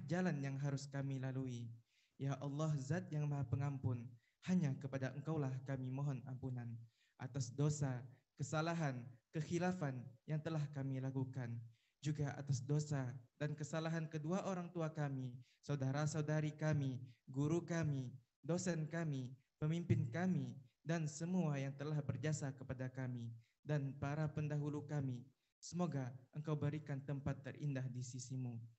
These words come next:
Ya Allah, kuatkanlah pertalian ini hingga kami bertemu di syurgamu nanti. Wassallallahu ala sayyidina Muhammad wa ala alihi wa sahbihi wasallam. Subhana rabbika rabbil izzati amma yasifun.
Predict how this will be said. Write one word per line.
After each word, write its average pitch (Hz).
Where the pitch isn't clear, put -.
Ya 151
Allah, 131
kuatkanlah 165
pertalian 139
ini 139
hingga 143
kami 143
bertemu 127
di 120
syurgamu 127
nanti. 117
Wassallallahu 151
ala 156
sayyidina 160
Muhammad 151
wa 147
ala 143
alihi 147
wa 131
sahbihi 135
wasallam. 127
Subhana 143
rabbika 143
rabbil 151
izzati 147
amma 160
yasifun. 139